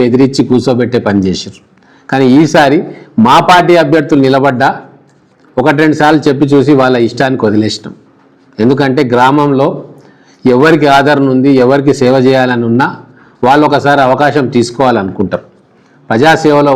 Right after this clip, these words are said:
ఉన్నందుకు ఏదో రకంగా ప్రజల తీర్పు కోరాలని కోర-, కోరుకుంటారు. So అటువంటి వాళ్ళ స్ఫూర్తిని తక్కువ చేయకుండా వాళ్ళకు కూడా పూర్తి స్వేచ్ఛ ఇచ్చినాం. అందువల్ల ఓ రెండు గ్రామాలు మేము నష్టపోవడం జరిగింది. అయినా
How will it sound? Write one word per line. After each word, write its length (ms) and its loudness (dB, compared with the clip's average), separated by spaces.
ఉన్నందుకు 380 -2
ఏదో 140 0
రకంగా 400 -2
ప్రజల 220 0
తీర్పు 220 -4
కోరాలని 500 0
కోర-, 320 0
కోరుకుంటారు. 500 -2
So 60 -4
అటువంటి 440 0
వాళ్ళ 200 2
స్ఫూర్తిని 560 2
తక్కువ 260 0
చేయకుండా 380 2
వాళ్ళకు 340 0
కూడా 140 0
పూర్తి 380 0
స్వేచ్ఛ 260 -2
ఇచ్చినాం. 280 -8
అందువల్ల 420 2
ఓ 140 2
రెండు 220 -2
గ్రామాలు 400 0
మేము 180 -4
నష్టపోవడం 440 -2
జరిగింది. 400 0
అయినా 140 2